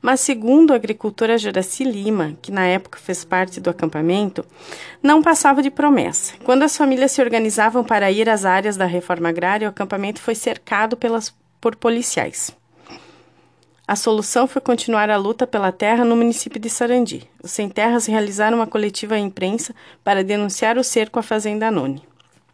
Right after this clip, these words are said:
A luta pela democratização da terra da Fazenda Anone tombou a sem terra Roseli Nunes,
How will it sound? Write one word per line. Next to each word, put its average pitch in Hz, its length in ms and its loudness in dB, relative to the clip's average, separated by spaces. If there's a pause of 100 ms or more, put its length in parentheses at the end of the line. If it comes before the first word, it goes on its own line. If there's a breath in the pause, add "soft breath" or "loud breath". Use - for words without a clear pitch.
(500)
A 185 120 -2
luta 196 280 -4
pela 196 280 -2
democratização 190 1160 -4
da 180 100 -2
terra 180 280 0
da 185 80 -4
Fazenda 165 380 -2
Anone 190 340 -2 (400 loud breath)
tombou 220 400 4
a 247 60 6
sem 233 200 0
terra 214 280 0
Roseli 202 500 -2
Nunes, 165 640 0